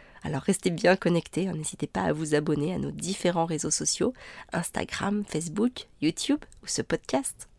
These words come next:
En tout cas, sous, retrouvez-nous partout, euh, sous le, le nom Famille Épanouie. Avant de vous laisser, je vous invite à vous lancer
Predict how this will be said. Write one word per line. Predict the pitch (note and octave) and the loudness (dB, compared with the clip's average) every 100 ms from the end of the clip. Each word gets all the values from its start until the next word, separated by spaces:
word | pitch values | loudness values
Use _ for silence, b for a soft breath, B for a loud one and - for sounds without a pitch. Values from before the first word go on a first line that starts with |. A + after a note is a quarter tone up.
| - - | -20 -6
En | E3+ | -6
tout | - | -4
cas, | - E3 | -4 -2
sous, | - E3+ | -2 -2
retrouvez-nous | E3 E3 - F3+ F3+ | -2 -4 -2 -2 0
partout, | F3 G3 - G#3+ G#3 B B B B - | -2 -4 -2 -2 -2 B B B B -6
euh, | E3+ D#3+ | -4 -2
sous | - - F#3+ | 0 2 2
le, | F3 E3 | 0 -2
le | D#3+ E3 | 0 2
nom | F3 F3+ | 2 2
Famille | - F#3 F#3+ G#3 G3 - | 0 0 4 4 2 0
Épanouie. | F#3 - D3+ D#3 - - - B B B B B B B B - | -2 -2 -4 -6 -8 -16 -20 B B B B B B B B 6
Avant | G3+ C#4+ | 6 8
de | C4+ | 8
vous | G#3 | 8
laisser, | F3+ - A3+ | 6 6 6
je | G3+ | 6
vous | F3 G3 | 6 4
invite | G#3+ - | 4 2
à | G3+ | 2
vous | F3 | 2
lancer | F3 E3+ - A3 | -2 -2 -2 -2